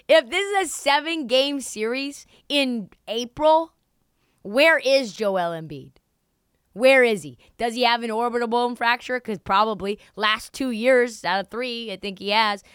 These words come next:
Does he have a knee injury? Like, what's going on with Marcus Smart? Is he shooting three from eighteen from the three-point line? Zach LaVine,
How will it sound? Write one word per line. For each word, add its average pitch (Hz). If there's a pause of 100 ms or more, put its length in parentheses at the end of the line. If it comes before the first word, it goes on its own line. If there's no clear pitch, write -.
(140)
Does 208
he 220
have 220
a 202
knee 220
injury? 247 (180)
Like, 208 (120)
what's 220
going 240
on 269
with 226
Marcus 240
Smart? 269 (160)
Is 208
he 226
shooting 247
three 240
from 240
eighteen 254
from 196
the 170
three-point 262
line? 285 (420)
Zach 262
LaVine, 262